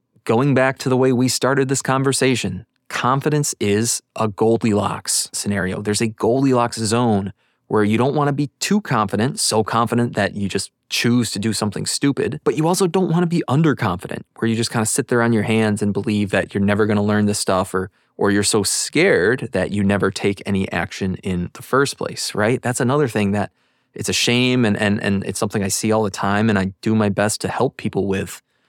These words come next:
is this idea of someone says, "You know what? I think the stock market's a Ponzi scheme. I've seen the headlines. I've never really learned about it, but I, I think it's fraud, and any kind of investing is fraud." I don't even really, well, <laughs> now with Silicon Valley Bank, which, by the way, we covered a couple episodes ago,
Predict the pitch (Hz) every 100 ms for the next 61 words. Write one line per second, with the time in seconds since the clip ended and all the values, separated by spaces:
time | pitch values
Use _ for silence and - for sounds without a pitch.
0 | _ _ 110 110 110 104 101 113 107 -
1 | 120 110 - 104 104 - _ 110 104 101
2 | 110 123 _ 110 107 101 - 107 101 101
3 | - - - 117 127 - 147 156 170 _
4 | _ 95 95 123 107 113 127 151 175 185
5 | - - 107 139 147 156 135 143 147 143
6 | 147 160 - 107 - 104 104 107 107 104
7 | - - 113 117 131 147 _ _ _ _
8 | - 101 95 92 90 120 117 113 110 104
9 | 104 113 123 120 107 120 120 123 127 _
10 | - 107 120 110 107 107 104 87 98 -
11 | 107 120 120 98 117 - - 127 120 113
12 | 113 104 117 135 113 - 95 - 95 92
13 | 90 90 92 - 98 95 101 107 98 -
14 | 139 107 160 - 90